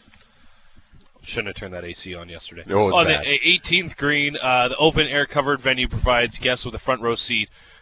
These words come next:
Speaker 1: to, uh, of the tournament's closing hole and panoramic views of Canyon Meadows. Uh, it's a great spot
Speaker 2: Mm-hmm.
Speaker 1: 'cause we got to play the course itself a little bit earlier this season.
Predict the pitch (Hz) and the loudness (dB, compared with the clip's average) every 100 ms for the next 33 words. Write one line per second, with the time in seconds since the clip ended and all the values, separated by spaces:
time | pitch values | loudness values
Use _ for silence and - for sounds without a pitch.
0 | - - 127 120 120 117 113 135 123 127 | -12 -6 -4 -2 0 2 2 -2 -4 -6
1 | 123 120 - 120 113 110 110 101 101 120 | -4 -6 -4 -2 -2 -4 -6 -6 -4 -4
2 | 117 113 113 110 107 104 101 - - - | -2 -2 -4 -8 -6 -4 -4 -8 -12 -16
3 | - - 113 113 123 - 113 107 107 104 | -10 0 0 0 -6 -2 -2 -2 -6 -10
4 | 104 107 98 90 - - 104 101 98 98 | -8 -6 -4 -8 -10 -6 -2 0 -2 -4
5 | - 139 170 147 139 - 120 107 - 110 | -4 -4 -2 -2 -4 -4 -4 -4 -6 -12
6 | 107 110 98 - 135 120 117 165 180 - | -10 -10 -12 -4 -4 -2 -2 2 2 2
7 | 156 147 - 131 131 127 123 - - 120 | 0 0 0 0 2 0 -2 -8 -10 -6
8 | 117 110 101 123 113 95 - 135 151 - | -4 -6 -6 -4 -4 -6 -2 0 0 -2
9 | 117 104 104 104 98 92 92 - 107 110 | -8 -4 -4 -4 -6 -8 -10 -8 -8 -8
10 | 165 | -10